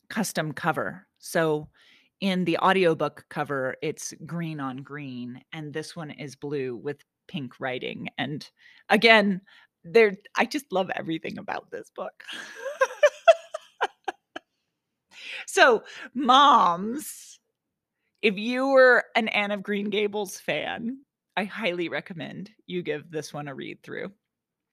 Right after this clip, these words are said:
Or take a listen, 'cause they're both great. We borrowed it from the library, by the way. And that's how we listened to the audiobook on this one.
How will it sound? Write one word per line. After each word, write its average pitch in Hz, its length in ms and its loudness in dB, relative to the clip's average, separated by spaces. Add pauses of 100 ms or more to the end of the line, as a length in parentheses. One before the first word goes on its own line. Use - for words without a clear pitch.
(320)
Or 254 160 -2
take 202 260 -2
a 180 60 2
listen, 143 480 -6
'cause 160 180 -6
they're 160 120 -2
both 151 240 -4
great. 147 220 -4
We 208 100 -4
borrowed 220 360 2
it 175 100 -2
from 180 140 -8
the 165 80 -2
library, 143 500 -4 (140)
by 139 120 -6
the 104 100 -10
way. - 160 -8 (600)
And 202 80 0
that's 202 220 6
how 190 120 0
we 165 120 -2
listened 151 380 -6
to 143 100 -14
the 135 120 -4
audiobook 127 540 -4
on - 160 -8
this - 160 -10
one. 143 160 -6